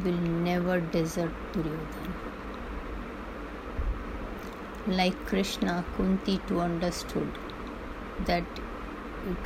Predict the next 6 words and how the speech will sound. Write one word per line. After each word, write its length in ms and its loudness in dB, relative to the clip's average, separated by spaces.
was 220 2
not 360 6
possible 560 2
to 80 4
change 440 4
Karn's 400 2